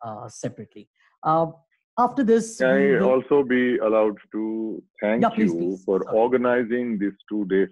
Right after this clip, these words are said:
Speaker 2: seminar? It's
Speaker 1: Thank
Speaker 2: a
Speaker 1: you,
Speaker 2: stellar
Speaker 1: Anjum.
Speaker 2: event, and the lineup of speakers is nothing short of really absolutely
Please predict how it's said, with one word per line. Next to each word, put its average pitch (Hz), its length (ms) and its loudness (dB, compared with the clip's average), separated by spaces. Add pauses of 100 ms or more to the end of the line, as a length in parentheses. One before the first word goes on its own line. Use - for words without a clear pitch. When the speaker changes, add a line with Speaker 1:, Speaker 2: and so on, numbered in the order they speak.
Speaker 2:
seminar? 82 480 -6 (540)
It's - 80 -10
Speaker 1:
Thank 156 180 -6
Speaker 2:
a - 140 -14
Speaker 1:
you, 139 140 -4
Speaker 2:
stellar 135 380 4
Speaker 1:
Anjum. 120 260 -4
Speaker 2:
event, 127 380 -2
and 104 200 -4
the 95 120 -2
lineup 113 640 -2
of 98 80 -6 (180)
speakers 98 720 -6
is 92 220 -12
nothing 101 340 -6 (160)
short 98 260 2
of 85 140 0 (100)
really 90 320 -6
absolutely 90 520 -8